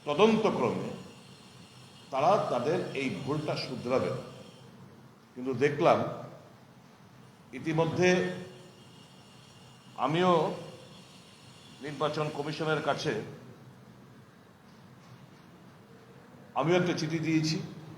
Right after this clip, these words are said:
এই চিঠির প্রেক্ষিতে আমাদের এআইসিসির তরফ থেকেও দেওয়া হয়েছে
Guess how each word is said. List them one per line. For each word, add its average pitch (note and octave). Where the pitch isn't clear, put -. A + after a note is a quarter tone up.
এই C3+
চিঠির E3+
প্রেক্ষিতে D#3+
আমাদের C#3+
এআইসিসির C#3+
তরফ D#3+
থেকেও D#3
দেওয়া D3
হয়েছে D3+